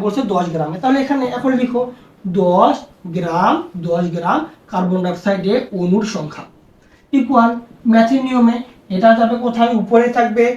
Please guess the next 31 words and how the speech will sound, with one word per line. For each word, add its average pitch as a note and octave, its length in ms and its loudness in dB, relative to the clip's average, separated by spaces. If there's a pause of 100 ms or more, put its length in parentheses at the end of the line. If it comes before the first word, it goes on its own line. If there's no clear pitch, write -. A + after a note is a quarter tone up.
(220)
এই G3+ 200 0
দশটা F#3+ 340 2
যা A#3 200 0
উপরে A#3 320 2
বসবে, A3+ 400 2 (300)
এই G#3+ 120 0 (100)
চুয়াল্লিশটা G3+ 480 2
যা F#3 180 4 (220)
নিচে G3+ 240 2
বসবে। D#3+ 300 -4
তাহলে C4+ 300 2
এটা A#3 140 -6
আমি A#3+ 200 2
উপরে A#3+ 220 2
লিখে B3 240 2
নিই, B3 200 0 (400)
<clears throat> C4 400 4
জিরো G#3 200 2
সিক্স A#3+ 260 0
পয়েন্ট B3 300 2
জিরো A3 160 2
টু B3 180 0
থ্রি B3 240 2 (540)
গুণন G#3+ 360 2 (200)
ten B3 260 2
to A#3 80 2
the F3+ 180 2
power F#3+ 240 0
twenty F3+ 440 0
three D#3+ 280 -8 (320)
গুণন, A3 340 4